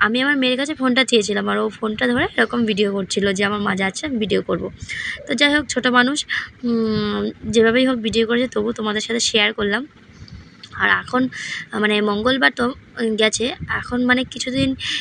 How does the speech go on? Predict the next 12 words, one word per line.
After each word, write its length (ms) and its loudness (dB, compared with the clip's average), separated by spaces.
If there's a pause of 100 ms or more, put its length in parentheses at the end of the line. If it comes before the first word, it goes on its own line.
(120)
ইদানিং 320 2
কিছুদিন 320 -4
ধরে 220 4
মনে 180 2
হচ্ছে 240 0
গরমকালটা 540 2
আবার 140 0
ফিরে 240 2
এসেছে। 300 2
প্রচণ্ড 460 -4
যে 160 2
গরম 400 0